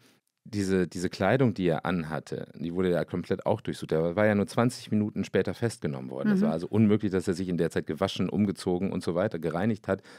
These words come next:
Speaker 1: dass keine Spuren mehr übrig bleiben. Es gab noch eine Zeugenaussage eines Passanten, der den Ala S. erkannt haben will, weil der sein Friseur war.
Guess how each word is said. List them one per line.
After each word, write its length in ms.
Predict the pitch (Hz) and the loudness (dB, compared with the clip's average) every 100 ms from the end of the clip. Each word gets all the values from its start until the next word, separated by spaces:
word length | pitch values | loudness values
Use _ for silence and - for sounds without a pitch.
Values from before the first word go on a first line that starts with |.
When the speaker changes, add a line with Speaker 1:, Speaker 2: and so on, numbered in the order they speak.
| - | -8
Speaker 1:
dass 140 | 90 | -6
keine 240 | - 92 85 | 0 0 0
Spuren 300 | - 92 90 | -2 0 2
mehr 120 | - | 0
übrig 340 | 120 113 - | 0 0 -2
bleiben. 320 | - 58 53 - | -6 -10 -10 -8
Es 100 | - | -2
gab 220 | 90 - | -2 0
noch 120 | 95 | -4
eine 220 | - 87 | -4 -6
Zeugenaussage 880 | - 98 117 - 101 - 98 98 101 - - - - | -2 0 0 0 -2 -2 -2 0 -2 -6 -20 -18 -6
eines 240 | 87 85 | -4 -4
Passanten, 880 | - 78 - 92 113 143 - 92 120 - - - - - | -6 -8 -4 2 2 2 0 -2 -2 -4 -20 -20 -12 0
der 420 | 95 92 92 90 | 2 4 4 2
den 240 | - 90 87 | 0 -4 -2
Ala 240 | - 92 | 0 0
S. 360 | - 104 - - | -2 -4 -8 -14
erkannt 520 | - - 95 110 135 | -14 -8 -2 -2 -2
haben 340 | 117 113 113 101 | 0 0 0 0
will, 320 | 113 123 131 - - _ | 2 2 0 -4 -20 _
weil 240 | 87 92 90 | -2 0 2
der 140 | 87 | 2
sein 160 | 87 85 | 0 -2
Friseur 500 | - 80 113 147 69 | -4 0 2 2 -2
war. 340 | 69 90 | -4 -4